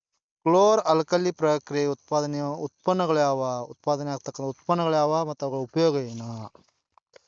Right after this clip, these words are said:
ಅನ್ನೋದನ್ನ ಇಂಪಾರ್ಟೆಂಟ್ ಆಗಿರ್ತಕ್ಕಂಥ ಪ್ರಶ್ನೆ. ಇನ್ನ ಬಹಳಷ್ಟು ಇಂಪಾರ್ಟೆಂಟ್ ಆಗಿರ್ತಕ್ಕಂಥ ಪ್ರಶ್ನೆ ಯಾವ್ದಪ್ಪ ಅಂದ್ರೆ, ಇದು ಹಂಡ್ರೆಡ್ ಪರ್ಸೆಂಟ್ ಆಗಿ ವಾರ್ಷಿಕ ಪರೀಕ್ಷೆಗಳಿಗೆ ಎರಡು ಅಂಕಕ್ಕೆ ಕೇಳ್ತಕ್ಕಂಥದ್ದು.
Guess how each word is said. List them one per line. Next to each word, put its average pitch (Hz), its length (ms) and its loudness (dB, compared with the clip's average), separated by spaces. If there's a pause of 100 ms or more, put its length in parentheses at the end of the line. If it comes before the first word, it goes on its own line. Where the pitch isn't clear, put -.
(320)
ಅನ್ನೋದನ್ನ 139 300 -2
ಇಂಪಾರ್ಟೆಂಟ್ 135 540 -6
ಆಗಿರ್ತಕ್ಕಂಥ 123 480 -8
ಪ್ರಶ್ನೆ. 117 380 -8
ಇನ್ನ 185 240 -2 (960)
ಬಹಳಷ್ಟು 196 360 4
ಇಂಪಾರ್ಟೆಂಟ್ 202 520 2
ಆಗಿರ್ತಕ್ಕಂಥ 170 560 -2
ಪ್ರಶ್ನೆ 151 380 -2
ಯಾವ್ದಪ್ಪ 139 300 -4
ಅಂದ್ರೆ, 147 220 -2
ಇದು 160 100 -4
ಹಂಡ್ರೆಡ್ 147 300 -2
ಪರ್ಸೆಂಟ್ 156 340 -6
ಆಗಿ 147 240 -2
ವಾರ್ಷಿಕ 156 420 -2
ಪರೀಕ್ಷೆಗಳಿಗೆ 143 640 -4
ಎರಡು 139 260 2
ಅಂಕಕ್ಕೆ 135 540 -6
ಕೇಳ್ತಕ್ಕಂಥದ್ದು. 120 680 -4